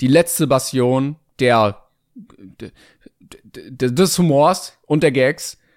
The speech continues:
Florian Heider ist heute ohne Kamera am Start, weil er gesagt hat, ihm geht's nicht so gut.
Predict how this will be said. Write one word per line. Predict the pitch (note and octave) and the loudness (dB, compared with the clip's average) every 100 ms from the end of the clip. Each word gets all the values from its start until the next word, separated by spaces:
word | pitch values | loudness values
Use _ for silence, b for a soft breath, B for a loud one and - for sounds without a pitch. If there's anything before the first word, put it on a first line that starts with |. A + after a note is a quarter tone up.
| _ | _
Florian | - F3 F3 D#3 | 2 4 6 4
Heider | C3+ B2+ C3+ E3 - _ _ _ _ | 4 4 2 -2 -10 _ _ _ _
ist | D#3+ E3+ - | -2 0 0
heute | B2+ C3+ C#3+ C#3 D3 | 0 0 0 -2 2
ohne | D#3 D3 | 0 2
Kamera | B2+ A2+ F#2 | -2 -2 -4
am | F#2+ | -8
Start, | - G2+ A#2 | -2 -2 0
weil | A2+ | 0
er | A#2 | 0
gesagt | G#2+ A2+ A#2+ | -2 -6 -8
hat, | A2 | -6
ihm | A#2 | -4
geht's | G#2+ - | -4 -6
nicht | G#2+ | -8
so | G#2 | -8
gut. | F#2 G2+ - - | -8 -8 -8 -14